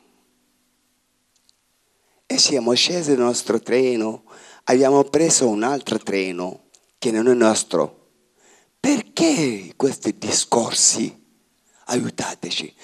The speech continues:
scendiamo di questo treno. Riprendiamo il nostro vecchio treno e costruiamo un altro treno per andare avanti con le altre. E questa è la verità per noi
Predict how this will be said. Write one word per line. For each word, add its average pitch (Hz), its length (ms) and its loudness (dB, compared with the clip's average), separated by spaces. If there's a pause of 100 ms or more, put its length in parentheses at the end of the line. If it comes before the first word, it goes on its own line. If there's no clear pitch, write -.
(160)
scendiamo 202 520 8
di 151 100 10
questo 131 340 8
treno. 104 600 4 (2250)
Riprendiamo 143 680 4
il 139 60 8
nostro - 260 6
vecchio 113 420 6
treno 113 360 2
e 95 100 -2
costruiamo 123 720 2
un 101 160 -2
altro 135 280 -4
treno 90 440 0
per 82 180 -6
andare 98 300 4
avanti 87 580 -2 (380)
con 170 160 8
le 117 220 2
altre. 101 540 -6 (2500)
E - 180 -10
questa - 300 0
è 98 40 -4
la 95 140 -2
verità 92 380 -4
per 80 240 -8
noi 95 360 -4